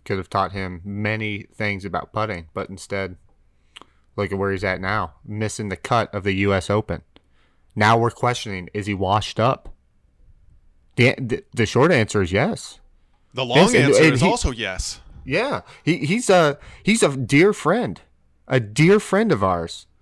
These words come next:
Speaker 1: And, and I hate to say it, but I, I'm just being objective here. He sucks. You know, like, take out his Masters win last year. That was a fluke.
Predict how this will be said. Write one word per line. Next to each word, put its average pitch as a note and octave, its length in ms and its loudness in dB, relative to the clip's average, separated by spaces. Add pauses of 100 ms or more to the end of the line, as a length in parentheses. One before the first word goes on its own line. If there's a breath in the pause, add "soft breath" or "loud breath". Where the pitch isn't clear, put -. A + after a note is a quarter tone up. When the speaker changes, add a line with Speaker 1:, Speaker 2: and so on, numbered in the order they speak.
(320)
Speaker 1:
And, D#3 200 6
and C#3+ 120 2
I D3 100 4
hate F3+ 180 4
to E3 60 0
say G#3+ 240 4
it, G3+ 120 2
but B2+ 120 4
I, D3 200 6
I'm E3+ 160 4
just D3+ 220 0
being B2 400 0 (420 soft breath)
objective D3+ 600 2
here. G#2+ 280 2 (580)
He F3+ 120 2
sucks. - 680 2 (1500)
You A#2+ 120 2
know, D#3 320 4
like, D3+ 340 4
take G3+ 280 2
out A3+ 400 2
his D3+ 220 0
Masters E3 640 2
win E3+ 260 2
last F3+ 380 0
year. F2+ 300 -4
That F3+ 120 6
was C#4 140 4
a D#3 60 6
fluke. - 640 2